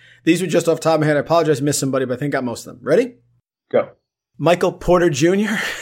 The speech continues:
Speaker 1: <laughs>
Speaker 2: Not present.
Speaker 1: Marvin Bagley.
Speaker 2: Not present.
Speaker 1: Wendell Carter.
Speaker 2: Not present.
Speaker 1: Trayvon Duval.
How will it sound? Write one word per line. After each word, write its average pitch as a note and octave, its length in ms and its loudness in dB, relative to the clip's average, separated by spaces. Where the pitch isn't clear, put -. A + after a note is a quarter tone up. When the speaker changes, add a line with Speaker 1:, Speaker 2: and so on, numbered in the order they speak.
Speaker 1:
<laughs> - 460 -20
Speaker 2:
Not E3+ 240 4
present. D3+ 460 4
Speaker 1:
Marvin D3+ 480 4
Bagley. D#3+ 520 2
Speaker 2:
Not D3+ 180 4
present. - 440 0
Speaker 1:
Wendell E3+ 440 2
Carter. C3 520 -2
Speaker 2:
Not B2+ 220 2
present. A2 320 0
Speaker 1:
Trayvon D3+ 500 2
Duval. C3+ 560 -2